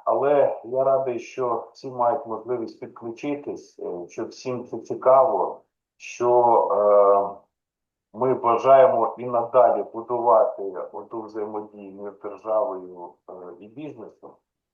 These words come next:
От, е, бачите, не дивлячись на те, що з'явилось, е, декілька нових запитань, ми оперативно підготували, от, для того, щоб максимально надати інформацію бізнесу, тому що ви праві,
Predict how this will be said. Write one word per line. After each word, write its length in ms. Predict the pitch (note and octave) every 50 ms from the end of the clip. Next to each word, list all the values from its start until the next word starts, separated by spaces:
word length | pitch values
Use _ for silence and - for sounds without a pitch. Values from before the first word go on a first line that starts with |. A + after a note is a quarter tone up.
| _ _ _ -
От, 420 | - - G2+ G2 F#2+ - - -
е, 480 | F#2 F#2+ F#2 F#2 F#2 F#2 F#2 F#2 F2+ F2+ -
бачите, 360 | B2+ B2+ B2+ - - - A#2
не 140 | A2 A2 A2+
дивлячись 500 | C3 C3 B2+ B2 A#2 A2 - A2+ A2 -
на 80 | - A2
те, 200 | - C3 B2 A#2+
що 220 | - - A2+ G#2+
з'явилось, 720 | - A#2 A#2 A2+ B2 B2 A#2+ A#2+ A2 G#2 - - - - -
е, 420 | G2 G2+ G2+ G2+ G2 G2 F#2+ F2+ -
декілька 460 | - - - A2+ G#2+ - - A2+ G2+
нових 340 | G#2 G#2+ G#2 A2+ A2+ G#2 G2
запитань, 680 | - G#2 G2 - A2+ A2+ - C#3 C#3 C#3 G2+ G2 G2+
ми 160 | G#2 G#2 G#2+ G2+
оперативно 600 | - - A2 G#2 A2 A2 - A#2 A2+ A2 A2 G2
підготували, 840 | - - - G#2 G#2 G#2 - A2 A2+ C3 C#3 C#3+ C#3 B2 A2 - - - - _ _ _ _ _ -
от, 200 | - G2+ G2 F#2+ G2
для 120 | G2+ G2+
того, 300 | G2+ - B2 B2 A#2 A2+
щоб 600 | A2 - - A2 G#2+ A2 A2+ A2+ G#2+ G#2 - - - _ _ _ _ _ -
максимально 640 | A2 - - - B2+ B2 A#2+ A#2 A2 - G2+ G2+ G2+
надати 360 | G2+ G2+ G#2 G2+ G2+ G2+ G2+
інформацію 640 | G2+ G2 - G#2 G#2 G#2+ A2 G2+ G2 - - F#2+ F#2+
бізнесу, 680 | G#2+ C3 C#3+ C#3+ B2 G#2+ G#2+ F2 E2+ - - D#2+ D#2+ -
тому 240 | - - A2 A2 A2+
що 360 | A2 - - - A#2 A2 G#2
ви 180 | - - A2+ A2
праві, 560 | - - B2 B2+ B2+ B2 A#2+ - G#2+ G2+ -